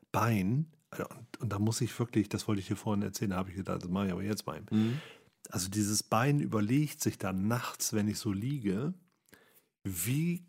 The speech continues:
Speaker 1: kriegen wir's hin? Also da, da scheint irgendwie so ein, so ein Meeting danach zu sein im Bein. Wie kriegen wir's hin, dass dieser Scheißmensch mit voller Inbrunst sagt, „Ich will dieses Bein nicht mehr haben“? Und dann,
Speaker 2: <laughs>
Speaker 1: und dann überlegen, überlegen die sich,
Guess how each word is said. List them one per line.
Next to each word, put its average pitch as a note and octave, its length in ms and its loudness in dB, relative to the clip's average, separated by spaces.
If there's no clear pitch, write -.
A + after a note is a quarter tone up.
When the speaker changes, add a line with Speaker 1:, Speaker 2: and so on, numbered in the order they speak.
Speaker 1:
kriegen C3 420 4
wir's A2 240 4
hin? D3+ 300 4
Also G2+ 240 4
da, G#2+ 140 2
da - 240 -2
scheint A#2 300 2
irgendwie G#2 240 2
so G2 140 -2
ein, F#2+ 100 0
so F#2+ 100 -6
ein F#2+ 80 -2
Meeting D3 420 0
danach B2 300 2
zu - 160 0
sein A2 280 4
im G2+ 200 2
Bein. B2+ 440 2
Wie B2+ 160 0
kriegen B2+ 340 0
wir's G#2 220 4
hin, D3 340 4
dass A2 300 4
dieser C#3+ 520 4
Scheißmensch D3 1160 0
mit A#2+ 240 6
voller E3 420 4
Inbrunst G#2+ 420 4
sagt, A2+ 200 0
„Ich G2+ 120 -10
will A#2 120 6
dieses A2 260 -2
Bein G#2 260 0
nicht - 160 -6
mehr F#2+ 140 -2
haben“? - 320 -8
Und - 160 -6
dann, F#3+ 360 12
Speaker 2:
<laughs> - 160 -10
Speaker 1:
und A2 200 6
dann D#3 240 10
überlegen, D3 600 6
überlegen C3 420 4
die B2 60 2
sich, A#2 260 2